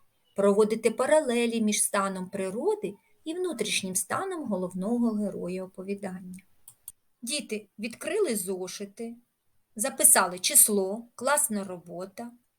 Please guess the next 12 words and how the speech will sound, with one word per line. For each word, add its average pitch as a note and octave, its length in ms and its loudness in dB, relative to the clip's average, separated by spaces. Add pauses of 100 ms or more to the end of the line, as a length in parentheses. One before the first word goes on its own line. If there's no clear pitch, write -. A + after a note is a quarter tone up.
(300)
тема F#4 400 -2
уроку, G3 560 -6 (360)
характеристика B3 1300 -2 (280)
героїв G3 560 -4
оповідання F3+ 840 -8 (280)
Джека G#3 400 -2
Лондона, F3+ 720 -8 (440)
«Жага F3+ 520 -4
до B3 160 -4
життя». A3+ 540 -10 (1300)
Роль G#3+ 320 6 (120)
пейзажних G3+ 720 -4